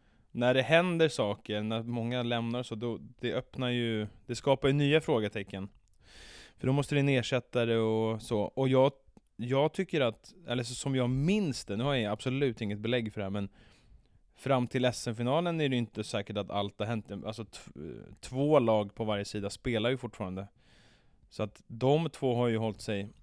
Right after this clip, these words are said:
lugna. De har ju haft fokus på att spela, i alla fall vad man har presenterat utåt. Så att det är väl framåt här så, eh,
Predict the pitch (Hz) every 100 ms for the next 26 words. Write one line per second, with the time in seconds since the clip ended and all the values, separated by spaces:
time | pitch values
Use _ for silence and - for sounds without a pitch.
0 | - _ 120 127 113 107 104 110 127 117
1 | - - - - 127 113 110 - 104 -
2 | _ _ _ _ _ - 123 - 147 127
3 | 135 139 123 123 117 139 127 123 117 110
4 | 110 113 117 107 131 127 101 - 107 120
5 | 120 - - - _ _ _ _ - 147
6 | 160 170 151 - 117 101 104 - 110 101
7 | 101 98 - - - - _ - - -